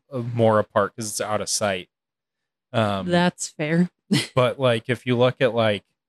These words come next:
Speaker 1: the kitchen or the dining room or, like, that stuff or the living room, those types of things, much more put together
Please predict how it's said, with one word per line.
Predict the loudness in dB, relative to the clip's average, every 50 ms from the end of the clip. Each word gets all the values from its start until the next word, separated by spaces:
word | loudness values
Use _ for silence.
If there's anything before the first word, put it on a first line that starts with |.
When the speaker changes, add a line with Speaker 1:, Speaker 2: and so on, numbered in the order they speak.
| _ _
Speaker 1:
the | -4 -4
kitchen | -4 -4 -8 -10 -10 -10 -12 -12 -8 -8 -8 -8 -8 -12 -18 -20 -20 _ _
or | -2 0 2 2 2 0 -2 -8 _ _ _ _ _
the | _ -2 0 0
dining | 0 0 -2 -2 -2 -4 -6 -10 -12 -14
room | -18 -20 -20 -20 -20 -20 -20 -20 -20 -12
or, | -4 0 2 2 2 2 2
like, | 2 2 2 0 -2
that | -4 -4 -4 -4 -4 -4 -4
stuff | -4 -4 -4 -4 -6 -8 -10 -14 _ _ _ _ -4
or | 0 0 0 0 -2
the | -4 -4 -4 -4
living | -4 -6 -8 -8 -8 -10 -20
room, | -20 -20 -20 -10 -4
those | -4 -2 -2 -4 -6
types | -10 -12 -16 -16
of | -16
things, | -14 -14 -14 -16 -18 -20 _ _ _ _ _ _ _
much | -2 -2 -2 -2 -2 -2
more | 0 2 2 2
put | 0 -2 -4 -4 -4
together | -6 -8 -6 -6 -6 -6 -6 -8 -10 -16 -20 -20 -20 -20